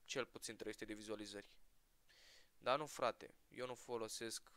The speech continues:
tot timpul titluri din astea. Hai că am făcut-o și pe treabă. Da, uh, rar se întâmplă să folosesc un titlu de genul în care să mint abonații. Deși astăzi, cu ocazia de întâi aprilie, v-am păcălit puțin și eu.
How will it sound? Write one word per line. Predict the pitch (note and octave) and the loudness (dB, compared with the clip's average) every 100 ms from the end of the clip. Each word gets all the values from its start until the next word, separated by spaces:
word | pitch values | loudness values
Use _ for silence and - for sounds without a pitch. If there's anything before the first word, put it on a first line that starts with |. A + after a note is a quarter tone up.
| - | -12
tot | - A2 | -4 -4
timpul | A#2 G#2+ A#2+ | -4 -10 -8
titluri | A2 - G#2+ | -10 -8 -6
din | G#2+ | -4
astea. | G#2+ A2+ A#2 | -4 -2 6
Hai | B2 D3 | 12 12
că | C#3+ | 12
am | C3 | 6
făcut-o | B2 B2+ - A#2 | 6 -4 -6 -6
și | - | -4
pe | A2 | -6
treabă. | - A2 G#2+ G2+ G2+ - - - - - - - | 0 2 4 2 -2 -12 -20 -18 -16 -16 -12 4
Da, | B2+ A2 - - | 8 8 6 -4
uh, | B2 C3 B2+ B2 B2 | 2 6 10 10 8
rar | C#3 D#3 | 10 8
se | - | 6
întâmplă | B2+ C3+ A#2+ | -2 -4 -2
să | B2 | -2
folosesc | B2+ B2 A#2 B2 A#2+ - | -2 0 0 -2 -4 -6
un | A#2 | -6
titlu | B2+ - A#2+ | -6 -6 -2
de | A2+ | -2
genul | G#2+ A2+ A2 A2 G#2 A#1 - | 0 0 2 -2 -4 -8 -8
în | A#2 | 0
care | A#2+ A2+ | 6 6
să | - A2+ | 6 -2
mint | A2+ B2+ A#2+ | -4 -6 2
abonații. | A2 G#2 G#2 G#2 G#2+ - A2+ A#2 - - - - - - - - - - - | 4 4 2 0 0 -2 -2 -8 -16 -20 -20 -20 -20 -20 -18 -18 -20 -20 -16
Deși | B2 C3+ C#3 - - D#3+ C#3 A#2 G2 - | -2 2 4 6 6 6 4 2 -6 -14
astăzi, | - D#3+ C#3+ C3 | 6 6 6 0
cu | C#3 B2+ | -4 -6
ocazia | A#2+ B2 A#2 B2 A#2+ A#2+ | 4 4 8 8 8 6
de | A2+ A2 | 4 2
întâi | A2+ C#3 | 2 4
aprilie, | A2 - A#2 A2+ A2 - | 4 4 2 4 4 0
v-am | C3 D#3 C#3 | 8 8 8
păcălit | E3 A#2 A2 | 0 0 -2
puțin | - G#2+ A2 G#2+ | -2 -6 -6 -4
și | - | -2
eu. | G#2+ | -4